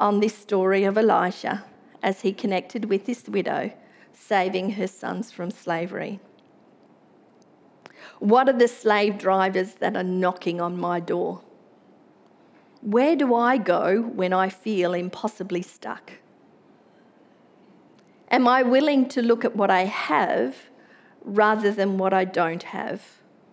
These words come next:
What small resources can I bring to God?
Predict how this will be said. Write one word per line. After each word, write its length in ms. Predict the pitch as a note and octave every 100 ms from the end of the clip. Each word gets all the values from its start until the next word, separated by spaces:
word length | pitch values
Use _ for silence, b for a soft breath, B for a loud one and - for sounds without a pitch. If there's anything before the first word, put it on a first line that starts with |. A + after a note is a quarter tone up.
| - _ b b b b b b -
What 380 | A3 C#4 -
small 640 | - - A#3 A#3 B3+ E4 D4+
resources 840 | C4 C#4 B3 C#4 B4 - E3+ E3+ -
can 160 | A3+
I 120 | G#3
bring 320 | G3+ G3+ G#3 G#3+
to 120 | G#3+
God? 520 | G3 F#3 F3+ F3+ G#3